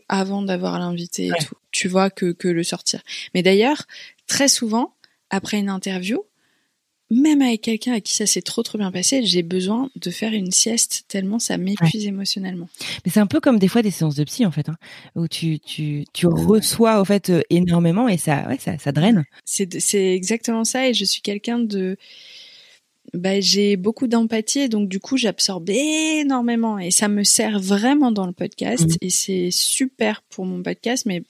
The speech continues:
Speaker 1: effectivement, le, le côté « négatif » entre guillemets, c'est que c'est fatigant, quoi.
Speaker 2: Ouais, j'imagine. Est-ce que ton podcast t'a, enfin, je suis sûre que ton podcast t'a appris plein de choses.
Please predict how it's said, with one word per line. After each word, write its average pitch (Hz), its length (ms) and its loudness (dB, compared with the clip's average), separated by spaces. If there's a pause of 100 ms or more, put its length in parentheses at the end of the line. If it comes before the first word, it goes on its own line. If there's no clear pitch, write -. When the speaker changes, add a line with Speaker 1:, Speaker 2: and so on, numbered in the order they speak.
Speaker 1:
effectivement, 202 640 0
le, 185 280 6
le 185 160 2
côté « 196 460 0 (200)
négatif » 185 560 0
entre 185 200 -6
guillemets, 180 260 -2
c'est 208 140 -4
que - 100 -8
c'est - 80 -8
fatigant, 185 520 -6
quoi. - 180 -16 (120)
Speaker 2:
Ouais, 156 140 4 (220)
j'imagine. 156 500 -2 (160)
Est-ce 202 140 2
que 494 100 2
ton 330 140 4
podcast 196 420 4
t'a, 156 140 4
enfin, 151 160 4
je 143 60 2
suis - 60 0
sûre 220 120 4
que 170 80 4
ton 151 140 4
podcast 156 420 0
t'a 143 120 0
appris 143 220 -2
plein 143 160 4
de 143 60 2
choses. 233 140 2